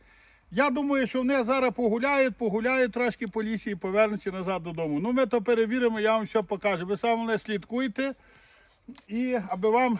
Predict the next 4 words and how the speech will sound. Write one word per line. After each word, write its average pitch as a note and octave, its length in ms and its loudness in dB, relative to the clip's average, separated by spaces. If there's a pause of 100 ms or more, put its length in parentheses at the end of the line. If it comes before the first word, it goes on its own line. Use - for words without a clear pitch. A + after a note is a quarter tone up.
(120)
смакувало A3+ 680 2
це - 140 -4
відео. C#3+ 420 -8 (1300)
Так. C#4 200 0